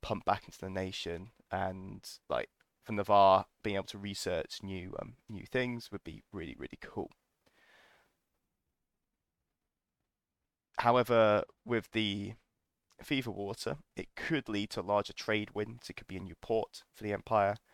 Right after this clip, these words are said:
It could be a way of actually assaulting Druge lands via sea. And also getting access to Ilium at the moment is really important. And, ah, I'm not gonna lie, it's, it's got a solid nine out of ten because there's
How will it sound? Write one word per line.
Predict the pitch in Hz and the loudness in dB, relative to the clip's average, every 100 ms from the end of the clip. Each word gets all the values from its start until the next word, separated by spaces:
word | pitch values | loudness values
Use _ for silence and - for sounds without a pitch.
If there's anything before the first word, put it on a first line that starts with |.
| - - - - | -20 -20 -14 -10
It | - | -4
could | 139 - | -2 0
be | 120 107 | 2 4
a | 98 | 4
way | 98 107 | 4 4
of | 98 - | 4 0
actually | 104 - - | -2 -2 -6
assaulting | 73 - 107 101 98 | -8 -4 -6 -6 -12
Druge | - 76 85 | -12 -12 -6
lands | 92 98 123 - | -2 -2 -2 -10
via | - 73 - | -4 -4 -4
sea. | - 101 175 _ _ _ - - - _ - | -6 -6 -8 _ _ _ -20 -20 -20 _ 4
And | 107 104 | 4 4
also | 110 107 104 101 | 2 2 2 2
getting | 104 92 | 0 0
access | - - 104 | -4 -8 -8
to | - | -6
Ilium | 101 90 | -4 -4
at | 95 | -6
the | |
moment | 95 90 95 - | -6 -8 -10 -12
is | 98 | -12
really | 87 - | -12 -14
important. | - - 92 92 - 92 - - _ _ _ - | -18 -10 -8 -6 -10 -12 -16 -20 _ _ _ -2
And, | 95 90 87 92 - - _ _ _ _ _ _ _ _ _ _ _ _ | 2 2 -2 -12 -16 -16 _ _ _ _ _ _ _ _ _ _ _ _
ah, | 101 95 | 0 0
I'm | 104 | -2
not | 95 | -4
gonna | 64 | -2
lie, | 76 82 - - | 0 0 -2 -6
it's, | 107 | -2
it's | - 123 | 0 2
got | 123 | 2
a | |
solid | 120 143 113 | 4 2 6
nine | 120 110 | 6 8
out | 85 | 4
of | - | 2
ten | 107 98 | 2 2
because | 101 - 98 | 0 -2 -2
there's | - 80 90 | 0 0 0